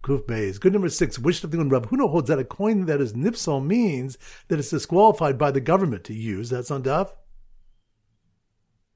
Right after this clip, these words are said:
Tzadi Zayin. Good. Number seven. Which Daf when the one who burns his fellow shtar is putter, because although the lender cannot collect his loan, the one who burned the shtar can say, "I burned a mere paper of yours." That's on Daf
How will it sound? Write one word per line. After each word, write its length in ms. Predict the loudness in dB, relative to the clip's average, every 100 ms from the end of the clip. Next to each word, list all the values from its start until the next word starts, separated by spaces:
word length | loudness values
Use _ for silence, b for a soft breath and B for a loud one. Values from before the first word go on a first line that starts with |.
| _ _ _ _ _ _ _
Tzadi 220 | -4 0
Zayin. 400 | 0 -2 -6 -6
Good. 140 | -2 -2
Number 200 | 0 -2
seven. 580 | -2 -4 -4 -4 -8 -14 b b b
Which 240 | -4 -2
Daf 180 | -2 -2
when 80 | 0
the 80 | 0
one 160 | 2
who 80 | 0
burns 300 | 2 0 2
his 160 | 0 -2
fellow 240 | 0 2
shtar 260 | 0 0 0
is 140 | -2
putter, 480 | -4 -2 -2 -6 -10 B B
because 240 | -4 -2 2
although 200 | 6 6
the 80 | 6
lender 220 | 2 -2
cannot 380 | -4 -4 -4 -2
collect 220 | -4 -4
his 120 | -4
loan, 220 | 0 2
the 60 | 2
one 120 | 0
who 80 | -2
burned 260 | 0 0
the 40 | 0
shtar 240 | -2 -2
can 160 | -2 -8
say, 480 | 0 4 6 4 -2 B B
"I 100 | -2
burned 300 | 2 4 4
a 60 | 2
mere 180 | 2
paper 400 | 0 -2 -4 -4
of 160 | -6 -6
yours." 340 | -2 -2 -2
That's 220 | -2 -2 -2
on 100 | -2
Daf 300 | 2 0